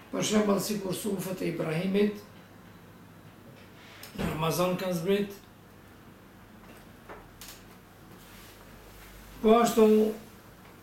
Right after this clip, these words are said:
ka zbritur edhe Teurati në muajin e Ramazanit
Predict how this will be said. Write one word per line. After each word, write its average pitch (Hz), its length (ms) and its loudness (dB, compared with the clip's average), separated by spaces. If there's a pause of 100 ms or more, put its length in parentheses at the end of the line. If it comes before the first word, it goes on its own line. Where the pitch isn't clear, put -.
(640)
ka 208 160 0
zbritur 208 400 4
edhe 185 220 4
Teurati 185 600 2 (3000)
në 180 240 -2
muajin 196 240 0
e 196 60 0
Ramazanit 202 720 0